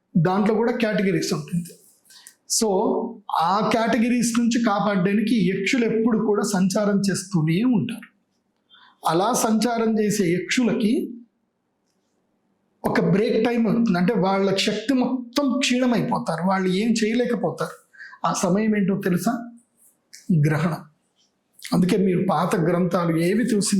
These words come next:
చూసినా గ్రహణం చాలా కీలకం, దుష్ట శక్తులకి గ్రహణం చాలా కీలకం. అందుకే కొంతమంది ఏం చేస్తారు అంటే గ్రహణ సమయంలో సాధన చేస్తారు, అంటే కొన్ని రకాలైనటువంటి శక్తులు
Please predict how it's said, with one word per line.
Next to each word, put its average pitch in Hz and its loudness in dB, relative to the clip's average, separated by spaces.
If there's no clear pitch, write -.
చూసినా 185 0
గ్రహణం 214 2
చాలా 170 0
కీలకం, 185 -2
దుష్ట - 0
శక్తులకి 233 0
గ్రహణం 196 0
చాలా 180 0
కీలకం. 185 -2
అందుకే 185 0
కొంతమంది 185 2
ఏం 208 4
చేస్తారు 185 0
అంటే 180 2
గ్రహణ 165 2
సమయంలో 185 2
సాధన 185 0
చేస్తారు, 156 -4
అంటే 185 2
కొన్ని 180 2
రకాలైనటువంటి 208 0
శక్తులు 220 -2